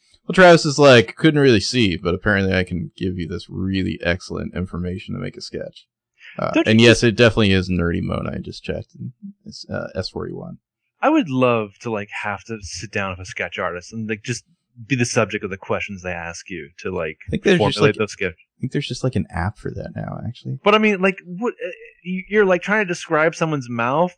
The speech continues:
Speaker 2: and then they draw something or whatever, and it's like, "Like this? Like
Speaker 1: Yeah.
Speaker 2: this? Like
Speaker 1: I don't know.
Speaker 2: this?"
Speaker 1: It's a
Speaker 2: Yeah.
Speaker 1: talent.
Speaker 2: Um, so Spencer says, "Oh my God, she really did do it," which <sighs>
Speaker 1: Well, 'cause Spencer, she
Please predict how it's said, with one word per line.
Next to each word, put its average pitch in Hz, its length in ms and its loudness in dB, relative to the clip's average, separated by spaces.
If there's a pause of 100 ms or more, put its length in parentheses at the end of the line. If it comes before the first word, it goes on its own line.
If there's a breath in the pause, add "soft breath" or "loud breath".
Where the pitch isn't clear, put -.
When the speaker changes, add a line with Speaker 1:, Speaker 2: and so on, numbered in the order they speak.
Speaker 2:
and 123 180 -2
then 123 60 -2
they 131 140 4
draw 120 260 2
something 165 520 -2
or 139 120 -4
whatever, 143 300 0
and 127 80 0
it's 120 120 -6
like, 107 200 -2
"Like 98 160 -6
this? 202 400 0 (280)
Like - 100 0
Speaker 1:
Yeah. 107 260 10
Speaker 2:
this? - 320 -2 (280)
Like 104 220 0
Speaker 1:
I 131 60 2
don't 208 100 6
know. 95 60 0
Speaker 2:
this?" 117 200 -6
Speaker 1:
It's 104 200 -2
a - 20 -4
Speaker 2:
Yeah. 92 60 -6
Speaker 1:
talent. 92 340 0 (800)
Speaker 2:
Um, 131 460 2
so 180 80 2
Spencer 262 360 0
says, 127 640 0
"Oh 214 140 6
my 170 120 4
God, 139 300 2
she 135 140 -8
really 131 180 -4
did 113 280 -10
do 104 140 -8
it," 85 120 -12
which - 560 -8 (1400 loud breath)
<sighs> 143 60 -10 (760 loud breath)
Speaker 1:
Well, 170 180 6
'cause - 180 2
Spencer, 156 640 6 (260)
she 147 280 -8